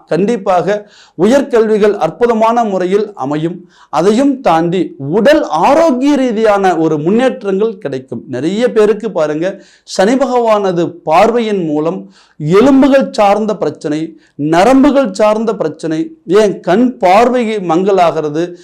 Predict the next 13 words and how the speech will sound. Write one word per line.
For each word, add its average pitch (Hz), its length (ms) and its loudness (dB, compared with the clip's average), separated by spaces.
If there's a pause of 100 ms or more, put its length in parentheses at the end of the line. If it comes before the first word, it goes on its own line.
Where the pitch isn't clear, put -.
(240)
தலைவலி, 202 760 2
அது, 180 260 0
அது 202 160 2
போல 262 300 2
ஒரு 214 120 0
சில, 180 500 0
ஒரு 156 220 0
தலை 190 280 2
சார்ந்த 254 460 4
ஒரு 214 140 2
சில 190 180 -2
பிரச்சனைகள் 180 640 -4
இருந்திருக்கும். 165 680 -4